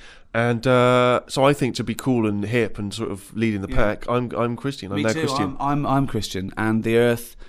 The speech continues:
Speaker 2: uh, is five thousand years old. Uh, all this rubbish, uh, fo-, fossils. I mean, anyone could have put them there. Um, I think it's a little.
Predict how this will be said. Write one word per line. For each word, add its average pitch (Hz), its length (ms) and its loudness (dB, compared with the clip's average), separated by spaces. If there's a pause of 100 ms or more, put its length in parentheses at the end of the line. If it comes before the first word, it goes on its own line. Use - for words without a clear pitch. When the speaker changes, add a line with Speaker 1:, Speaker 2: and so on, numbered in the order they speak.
(280)
Speaker 2:
uh, 113 160 -2
is 110 120 -2
five 123 260 0
thousand 117 280 2
years 117 200 6
old. 131 320 4 (160)
Uh, 113 100 0
all 110 160 0
this 113 200 -4
rubbish, 113 320 0
uh, 110 160 -2
fo-, 127 240 4
fossils. 117 580 0
I 113 60 0
mean, 113 140 4
anyone 113 280 4
could 104 80 -6
have 95 80 -6
put 101 160 6
them 104 160 2
there. 117 240 0 (420)
Um, 120 760 4
I 113 100 -6
think 110 220 -10
it's 110 100 -10
a 120 60 -8
little. 117 160 -2